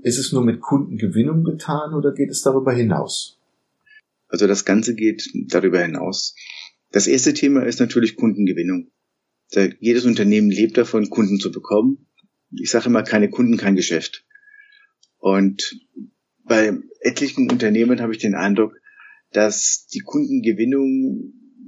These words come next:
Speaker 2: nicht ganz klar strukturiert ist. Das heißt, man hat mit Kunden gestartet, wo die herkommen, Empfehlungen, persönliche Kontakte, wie auch immer. Nur es gibt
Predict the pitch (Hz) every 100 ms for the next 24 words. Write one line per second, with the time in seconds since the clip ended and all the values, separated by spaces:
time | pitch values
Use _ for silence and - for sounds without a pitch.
0 | - _ 95 123 147 - - 120 117 127
1 | - - - 107 104 107 - - _ _
2 | _ - - 135 - 101 107 101 85 -
3 | - _ _ _ 101 110 117 110 104 110
4 | - 110 98 - _ _ _ _ _ -
5 | 139 151 - 107 - - 123 147 156 -
6 | 120 117 110 123 127 139 131 123 _ _
7 | - - - 120 123 120 120 113 110 104
8 | _ _ _ _ _ _ _ 107 - 123
9 | 120 - 117 123 113 110 98 98 - 76
10 | 113 139 - _ - - - _ _ _
11 | _ 127 120 113 - - 143 -